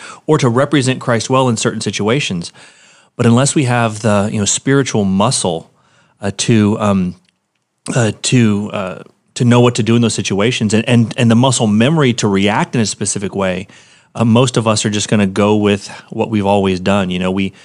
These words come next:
we all act in, in patterns, and spiritual disciplines are about, uh, growing ourselves and developing the muscle memory and,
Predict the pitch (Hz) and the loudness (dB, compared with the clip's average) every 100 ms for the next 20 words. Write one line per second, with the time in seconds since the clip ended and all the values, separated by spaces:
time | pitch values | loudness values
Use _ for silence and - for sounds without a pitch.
0 | _ - 110 117 131 123 113 120 120 104 | _ -4 2 2 2 0 0 0 0 0
1 | 101 - 101 - 113 120 98 90 92 110 | 0 0 -2 -2 0 -2 -2 -6 -6 -6
2 | 107 95 135 113 107 123 110 101 101 95 | -6 -4 -2 0 0 0 -2 0 -2 -2
3 | 95 95 _ _ _ _ _ _ 101 92 | -4 -4 _ _ _ _ _ _ -8 -8
4 | 98 104 107 123 135 113 98 - 98 95 | -6 0 2 4 4 2 0 -2 -2 -2
5 | 101 95 98 110 117 110 98 95 - 92 | -2 0 2 2 2 0 0 -2 -6 -8
6 | 92 92 92 | -6 -6 -6